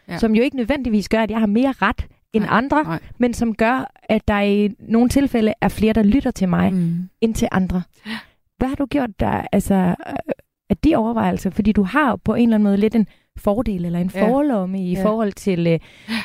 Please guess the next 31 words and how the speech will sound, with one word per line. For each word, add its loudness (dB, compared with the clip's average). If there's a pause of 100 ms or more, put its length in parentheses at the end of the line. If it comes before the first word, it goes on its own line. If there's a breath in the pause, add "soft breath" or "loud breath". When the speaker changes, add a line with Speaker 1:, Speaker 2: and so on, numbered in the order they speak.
(120)
Speaker 2:
øh, 4
Stine 4
fra 0
Rigskov, 2
som 0
Speaker 1:
Mm. 2
Speaker 2:
ingen, -2
øh, 0
har 2
Speaker 1:
Mm. 2
Speaker 2:
hørt 4
om, -4 (100)
øh, 2
Speaker 1:
Mm. 0
Speaker 2:
tidligere. 2 (480 loud breath)
Speaker 1:
Men 0
det 2
har 2
jeg -2
selvfølgelig -6
tænkt -6
meget -4
over. -4
Jeg 2
har 0
tænkt -2
over 0
det -2
i -2
lang -4
tid. -4